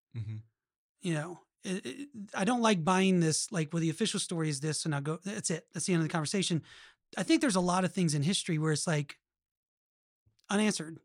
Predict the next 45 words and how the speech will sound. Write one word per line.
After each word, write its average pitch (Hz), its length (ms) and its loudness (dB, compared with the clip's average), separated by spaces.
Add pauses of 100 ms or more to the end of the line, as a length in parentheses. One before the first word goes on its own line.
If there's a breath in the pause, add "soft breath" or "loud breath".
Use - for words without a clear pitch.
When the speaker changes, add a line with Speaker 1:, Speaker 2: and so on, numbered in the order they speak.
(140)
Speaker 2:
Maybe 226 300 6
it 220 60 2
will 208 160 -2
be 175 140 2
someday, 185 560 0
but, 165 200 -2
Speaker 1:
Mm-hmm. - 600 -10
Speaker 2:
um, 156 340 0 (920)
you 175 120 0
know, 147 100 0
when 165 140 2
it's - 260 -2
left 202 300 0 (100)
unanswered, 170 680 0
you 151 80 -2
kinda 190 220 0
have 160 200 0
to, 147 240 -6 (1160)
you 196 120 -2
know, 190 80 -6
there's, 165 260 -2 (840)
there's 156 100 -2
a 170 40 2
lot 202 120 6
of 170 60 0
things 180 200 4
on 165 100 2
the 139 60 0
table. 185 500 -2 (100)
Speaker 1:
Yeah. - 80 -4
Speaker 2:
And 190 80 4
then 214 100 4
it 190 200 -2
does 196 260 2 (300)
call 202 200 4
into 165 140 4
question, 180 440 -2
like, 156 300 -2 (720 soft breath)
"Well, 180 140 2
why 202 240 4
can't 226 360 -2
we 170 120 0
get 151 160 0
an 143 100 0
answer?" - 460 -8